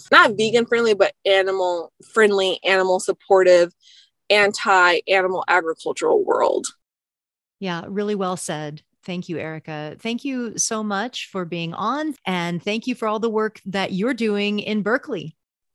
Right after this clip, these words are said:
Speaker 1: Absolutely. Thank you so much for having me. It was such a pleasure.
Speaker 2: Thank you for listening to the Hope for the Animals podcast, sponsored by Compassionate Living.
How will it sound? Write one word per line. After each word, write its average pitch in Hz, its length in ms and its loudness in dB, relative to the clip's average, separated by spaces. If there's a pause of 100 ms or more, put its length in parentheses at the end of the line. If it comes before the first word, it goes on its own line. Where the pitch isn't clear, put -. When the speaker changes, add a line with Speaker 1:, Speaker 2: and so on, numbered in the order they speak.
(200)
Speaker 1:
Absolutely. 220 720 8
Thank 226 220 2
you 247 100 0
so 262 140 0
much 196 180 2
for 202 100 0
having 196 340 4
me. 180 120 0
It 180 40 4
was 175 140 2
such - 160 -6
a 208 60 0
pleasure. 131 640 4 (1700)
Speaker 2:
Thank 294 300 -12
you 156 160 -12
for 175 180 -16
listening 131 520 -12
to 175 100 -14
the 220 100 -14
Hope - 320 -14
for 254 100 -14
the - 140 -14
Animals 151 440 -14
podcast, 127 840 -18 (320)
sponsored 226 640 -12
by 180 360 -14
Compassionate 165 680 -12
Living. 131 480 -16